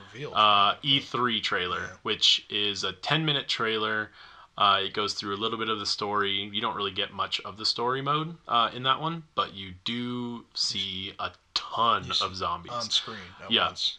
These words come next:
Speaker 1: Yeah.
Speaker 2: It's a horde of zombies. It's not like your, you know, Resident Evil zombie game where there's, like, at
Speaker 1: Six.
Speaker 2: most six, ten
Speaker 1: Which is,
Speaker 2: zombies
Speaker 1: which
Speaker 2: on
Speaker 1: is, which,
Speaker 2: screen.
Speaker 1: which is, like, six more than I want there to be.
Speaker 2: <laughs> Right,
Speaker 1: <laughs>
Speaker 2: right.
Speaker 1: For the record.
Speaker 2: Uh, no, Days Gone,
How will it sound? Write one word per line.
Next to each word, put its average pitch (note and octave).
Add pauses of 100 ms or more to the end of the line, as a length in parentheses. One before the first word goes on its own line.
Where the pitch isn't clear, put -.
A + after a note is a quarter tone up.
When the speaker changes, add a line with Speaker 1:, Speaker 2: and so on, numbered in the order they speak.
Speaker 1:
Yeah. D3
Speaker 2:
It's D3+
a B2+
horde G2+
of G2
zombies. F#2+
It's B2
not D#3+
like C#3
your, G#2+ (100)
you G#2
know, F2
Resident G2+
Evil G2+
zombie F#2+
game G2+
where F#2+
there's, F#2+
like, F#2 (400)
at - (300)
Speaker 1:
Six. G2+
Speaker 2:
most A2+
six, -
ten G2
Speaker 1:
Which -
is, G#2
Speaker 2:
zombies G#2
Speaker 1:
which -
Speaker 2:
on D#3+
Speaker 1:
is, -
which, E3+
Speaker 2:
screen. G#2
Speaker 1:
which E3
is, D#3+
like, B2
six -
more A2+
than G2+
I F#2+
want F#2
there F2
to E2+
be. E2+
Speaker 2:
<laughs> -
Right, -
Speaker 1:
<laughs> -
Speaker 2:
right. E3
Speaker 1:
For E3
the D3+
record. C3
Speaker 2:
Uh, A#2+
no, B2
Days B2
Gone, G#2+